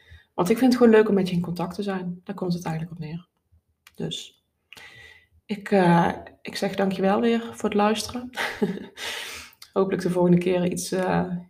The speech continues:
iets concreter, eh, met, eh, ja, iets meer doel erachter misschien. Maar, ehm,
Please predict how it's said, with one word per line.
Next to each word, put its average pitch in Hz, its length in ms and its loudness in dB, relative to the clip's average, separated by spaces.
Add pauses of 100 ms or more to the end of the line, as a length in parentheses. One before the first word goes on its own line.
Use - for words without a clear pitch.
iets - 140 -12
concreter, 240 680 6
eh, 214 220 6
met, 202 240 0
eh, 196 220 0 (260)
ja, 170 220 -6 (300)
iets - 160 -8
meer 208 180 4
doel 220 220 6
erachter 214 380 0
misschien. 202 500 -4
Maar, 170 300 -2
ehm, 170 280 -2